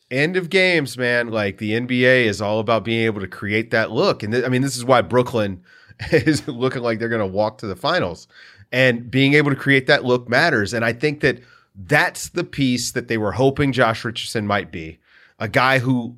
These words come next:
who has a little bit of shake off the dribble, but he's just not that guy. Uh, and I, I just, I, Lonzo is not that guy, but he's a really good player who would be awesome on this team. There's no way in hell I would pay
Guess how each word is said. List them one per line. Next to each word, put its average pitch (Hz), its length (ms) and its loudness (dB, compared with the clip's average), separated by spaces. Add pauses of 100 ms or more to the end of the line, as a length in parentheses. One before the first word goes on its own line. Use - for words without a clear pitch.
(120)
who 135 160 0
has 123 220 2
a 131 60 -4
little 139 180 2
bit 147 140 0
of 151 80 -2
shake 127 280 0
off 127 140 2
the 143 60 -10
dribble, 104 460 -2 (380)
but 147 180 4 (500)
he's 143 180 0
just 143 140 -2
not 135 160 4
that 110 160 0
guy. 92 340 -2 (420)
Uh, 113 260 -2 (720)
and 151 160 -2
I, - 220 0
I 143 80 0
just, 143 340 -4 (140)
I, 131 220 -2
Lonzo 170 600 4
is 123 200 -2
not 127 360 0
that 117 280 0
guy, 127 360 2
but 135 140 -4
he's 120 180 -6
a 107 80 -4
really 143 300 0
good 139 260 -2
player 151 340 4
who 120 120 -4
would 107 120 -4
be 113 280 -4
awesome 151 340 2
on 110 100 0
this 101 160 -8
team. 113 460 -4 (320)
There's 123 240 -4
no 165 360 4
way 143 440 4
in 113 100 -2
hell 117 380 0
I 95 100 -4
would 101 160 -6
pay 104 340 -2